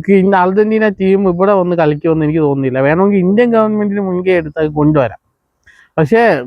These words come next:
കുറച്ചുകൂടെ ഒന്ന് ആലോചിച്ച് നോക്കിയേ, നമ്മുടെ ഇന്ത്യൻ ടീമും അർജന്റീനയുമായിട്ടൊന്ന് കളിക്കുന്നതെന്ന് ആലോചിച്ച് നോക്കിയേ. അങ്ങനെ കളിക്കണമെങ്കിൽ ഇന്ത്യൻ ടീമിന് കുറച്ചുകൂടെ പരിശീലനമൊക്കെ കിട്ടി ഫിഫ റാങ്കിങ്ങിൽ അമ്പതിനകത്ത് വരണം.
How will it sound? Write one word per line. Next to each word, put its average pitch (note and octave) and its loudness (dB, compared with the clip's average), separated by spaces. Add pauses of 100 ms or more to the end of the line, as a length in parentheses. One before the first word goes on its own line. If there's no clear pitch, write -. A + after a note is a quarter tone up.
(120)
കുറച്ചുകൂടെ B3 0
ഒന്ന് A#3+ 0
ആലോചിച്ച് F#3+ 2
നോക്കിയേ, E3 0
നമ്മുടെ F3 0
ഇന്ത്യൻ A#3 0
ടീമും G#3 2
അർജന്റീനയുമായിട്ടൊന്ന് F3+ -2
കളിക്കുന്നതെന്ന് D#3 0
ആലോചിച്ച് C#3 -2
നോക്കിയേ. C3 -8 (300)
അങ്ങനെ G#3+ 2
കളിക്കണമെങ്കിൽ G#3+ 0
ഇന്ത്യൻ G#3 0
ടീമിന് G#3+ -2
കുറച്ചുകൂടെ G3 -4
പരിശീലനമൊക്കെ F3 2
കിട്ടി D3 -2 (340)
ഫിഫ F#3 0
റാങ്കിങ്ങിൽ E3+ 0
അമ്പതിനകത്ത് A3 -2
വരണം. F#3+ 0